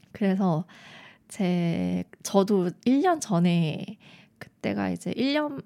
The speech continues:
만 일 년 반 정도의 경력을 가지고 녹음을 하던 거였는데 그, 그, 그 시절에 제가 녹음했던 방송을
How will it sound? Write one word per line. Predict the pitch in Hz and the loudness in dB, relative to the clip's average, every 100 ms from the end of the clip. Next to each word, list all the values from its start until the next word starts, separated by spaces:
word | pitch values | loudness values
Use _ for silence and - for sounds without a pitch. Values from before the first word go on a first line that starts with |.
| - | -6
만 | 180 170 226 | 2 4 4
일 | 180 175 | 2 2
년 | 190 185 | 2 0
반 | - 160 170 170 | -4 -4 0 0
정도의 | 196 208 196 185 170 | 0 -2 0 -2 -2
경력을 | - 180 170 180 175 170 | -4 -2 0 -2 -2 -6
가지고 | - - - - - 175 170 170 - - - _ | -8 -12 -10 -10 -6 -4 -2 -4 -10 -20 -20 _
녹음을 | 185 180 190 175 | -2 0 0 0
하던 | 190 226 233 214 185 175 160 190 - - | -2 -4 -2 0 0 0 -2 -6 -10 -6
거였는데 | 175 165 160 165 - 349 - - - - - - | -2 -2 -2 -4 -4 -6 -8 -20 -20 -20 -20 -20
그, | - 196 175 180 - | -8 -4 -4 -4 -8
그, | - - - | -14 -16 -6
그 | - 214 220 | 2 4 2
시절에 | 247 277 - 247 226 220 220 | -2 -4 -4 -2 -2 -2 -2
제가 | 220 202 190 | -4 -6 -4
녹음했던 | 180 175 190 190 185 180 185 | -4 -2 0 -2 -2 -4 -4
방송을 | 185 165 170 185 180 190 269 392 | -2 0 0 0 2 2 0 -6